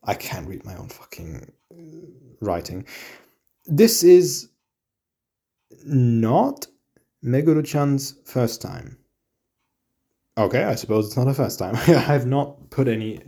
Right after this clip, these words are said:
things, any notes here. Fufu Ijo Koibito Miman. That's the one I read the manga before the anime came out. Uh, it's not bad, it's not good. But I read it, and that counts. Um, Don't Blush, Sekime-, I've already fucking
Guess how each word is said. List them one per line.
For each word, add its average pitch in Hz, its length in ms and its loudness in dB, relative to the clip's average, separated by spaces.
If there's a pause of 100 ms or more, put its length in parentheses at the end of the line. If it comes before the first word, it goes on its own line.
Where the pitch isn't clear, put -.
(140)
things, 104 460 -10 (200)
any 107 260 -8
notes 107 300 -4
here. 117 200 -10 (420)
Fufu 233 480 0
Ijo 165 600 0
Koibito 170 520 0
Miman. 104 440 -2
That's 156 220 -4
the 170 100 -2
one 131 300 0
I 101 420 -8
read 131 160 -6
the 113 40 -8
manga 175 300 -4
before 123 400 0
the 113 140 2
anime 107 260 -8
came 92 220 -12
out. 156 240 -8 (680)
Uh, 392 480 -6
it's - 140 -8
not 214 180 -2
bad, 104 300 -4
it's - 80 -12
not 104 180 -2
good. 98 280 -4 (340)
But 170 540 -2
I 156 160 -2
read 202 260 -4
it, - 200 -16 (280)
and 76 180 -14
that 107 240 -10
counts. - 460 -12 (320)
Um, 113 720 0
Don't 185 300 -2
Blush, 185 340 0
Sekime-, 143 340 -2
I've 95 220 -8
already 107 160 -6
fucking 95 440 -14